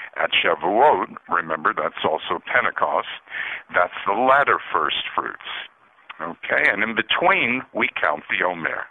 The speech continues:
You got it? All right. So during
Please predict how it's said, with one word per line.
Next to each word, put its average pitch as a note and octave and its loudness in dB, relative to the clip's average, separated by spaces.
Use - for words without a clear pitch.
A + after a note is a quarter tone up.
You E2 -10
got F#2 4
it? F3+ 0
All D#3+ 4
right. C#3 -4
So A2 4
during C#3+ 4